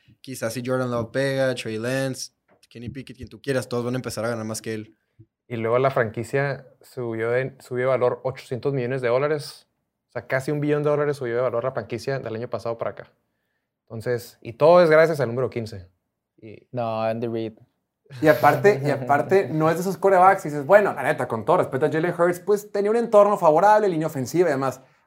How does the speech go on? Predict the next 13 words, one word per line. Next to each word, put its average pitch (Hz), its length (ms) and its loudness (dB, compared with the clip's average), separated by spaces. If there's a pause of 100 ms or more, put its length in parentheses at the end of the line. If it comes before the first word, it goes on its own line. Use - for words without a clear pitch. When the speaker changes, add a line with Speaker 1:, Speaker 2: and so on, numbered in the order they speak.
(160)
Speaker 4:
A 190 120 4
este 247 260 0
gallo 214 560 -2
le 147 180 -4
quitaron 165 420 0
al 156 140 0
mejor 175 480 0
receptor 160 340 0
de 185 60 0
la 165 80 2
N 170 160 -2
F 180 160 -2
L 196 200 2